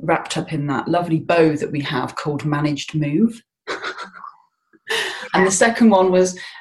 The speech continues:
was, um, more to do with, um, uh, a, a mutual agreement coupled with a placement move that actually it probably wasn't working. And then I ended up in a residential home that had a school on site.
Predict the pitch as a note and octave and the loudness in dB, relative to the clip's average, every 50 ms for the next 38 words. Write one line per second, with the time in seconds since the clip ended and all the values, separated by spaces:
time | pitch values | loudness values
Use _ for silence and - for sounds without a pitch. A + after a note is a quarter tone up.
0 | _ - F#3 F#3 F#3 F3+ F3+ F3 - F3 E3+ E3+ E3 E3 E3 E3 E3 E3 E3 - | _ 2 4 4 4 4 2 0 2 4 4 6 6 6 4 4 2 0 -2 -8
1 | _ _ F#3+ F#3+ F#3+ F#3 F#3+ F#3+ F#3+ F3+ F3 F3 F3+ - - F#3+ - E3+ E3+ E3+ | _ _ -2 2 4 6 6 6 4 2 0 -2 -2 -2 -4 -2 0 0 0 0
2 | E3+ D#3+ E3 D#3+ D#3+ D#3+ D#3 D3+ - _ - D#3+ D#3 D3 D3 D3+ D#3 D3+ D3 D3 | 2 2 4 4 4 2 0 -6 -12 _ 0 0 2 2 2 0 0 -2 -2 -2
3 | C#3+ C#3+ D3 D3 D3 _ - - - _ _ _ _ _ _ _ _ _ _ _ | -2 -4 -4 -6 -8 _ -14 -14 -14 _ _ _ _ _ _ _ _ _ _ _
4 | _ - D#3 C#3+ C#3 B2 - - - F3 F3+ F3 F3+ F3+ F3+ F#3 F#3+ G#3+ A#3 A3+ | _ -2 0 0 0 0 0 -2 -4 -4 -4 -4 -4 -2 0 0 2 2 2 2
5 | - - - G3+ F3+ F3 E3 E3+ F3+ F#3+ F#3 F3+ E3+ D3 C3 C3+ C#3 C3+ - - | 0 -2 -4 -2 0 0 -2 0 0 2 2 2 2 2 0 0 -2 -4 -4 -8
6 | - - F#3+ F3 F3+ - E3+ D#3+ D3+ D#3 E3 D3+ E3+ - - F#3+ E3+ E3+ E3 - | -6 -6 -6 -6 -4 -4 -4 -4 -2 -2 -4 -4 -6 -8 -4 -2 -2 -2 -2 -2
7 | E3 D#3 - - D3 C#3 B2 A#2+ C3 C3 B2+ - - _ _ - - - _ D#3 | -4 -2 -2 -2 -2 -2 -2 -2 -4 -6 -8 -12 -18 _ _ -20 -20 -6 _ -2
8 | - - E3+ D#3 - - - D#3+ D3+ - - - - D#3+ D#3 D#3 D3+ C#3+ C#3+ C#3 | 0 0 -2 -2 -4 -4 -4 -2 -4 -4 -4 -6 -6 -4 -4 -4 -4 -2 -4 -4
9 | D3 D#3+ C#3 - D3+ D3+ D3 D3+ - - C#3 C#3 D3 D#3+ F3 F3 F3 E3+ E3+ D#3 | -4 -6 -4 -2 -2 -2 -2 -4 -6 -6 -6 -4 -2 -2 0 0 0 2 2 2
10 | D3+ D#3 D3 D#3+ - D3+ C3 - - - - - - D3 D3 C#3+ C#3 C3+ - - | 2 0 -2 -2 -2 -2 -2 -2 -4 -6 -12 -10 -8 -6 -4 -4 -4 -6 -6 -8
11 | _ D#3 D3+ D3+ - - E3 E3 E3 - - - - C#3 C#3 - - - A2 B2 | _ -2 -2 -2 0 0 0 0 0 0 -4 -6 -6 -8 -8 -8 -8 -8 -4 -2
12 | B2+ B2+ - - - - D3 D3 D3 - - - - E3+ E3 D3 C#3 C3+ B2 C3+ | -2 -2 -2 -4 -6 -6 -4 -6 -6 -8 -8 -8 -2 -2 -2 0 0 -2 -2 -4
13 | C#3 - - D#3 D3+ D#3+ - - - | -6 -6 -4 -4 -2 -2 -4 -6 -8